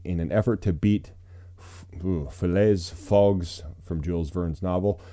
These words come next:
time of eighty days for a twenty-four thousand eight hundred ninety-nine mile trip around the world. When she first proposed the idea to her editor, she told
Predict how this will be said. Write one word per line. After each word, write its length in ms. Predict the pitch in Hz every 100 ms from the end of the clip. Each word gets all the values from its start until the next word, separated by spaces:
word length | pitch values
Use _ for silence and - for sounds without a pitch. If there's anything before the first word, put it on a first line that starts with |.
| -
time 220 | - 139 131
of 100 | 98
eighty 280 | 107 123
days 320 | 110 110 113 -
for 180 | 98
a 120 | 90 85
twenty-four 640 | - 123 127 - 104 104
thousand 420 | 90 85 78 82
eight 160 | 101 87
hundred 220 | 101 95
ninety-nine 480 | 87 87 85 85 78
mile 400 | 78 80 78 76
trip 300 | - 123 95
around 220 | 95 95
the 80 | 87
world. 320 | 80 60 65 - - - - - - - - -
When 100 | 104
she 120 | 107
first 220 | 139 139
proposed 360 | 110 98 117 98
the 80 | 107
idea 320 | 98 110 104
to 80 | 92
her 140 | 82
editor, 460 | - 113 101 85 98
she 180 | - 92
told 440 | - 95 92 87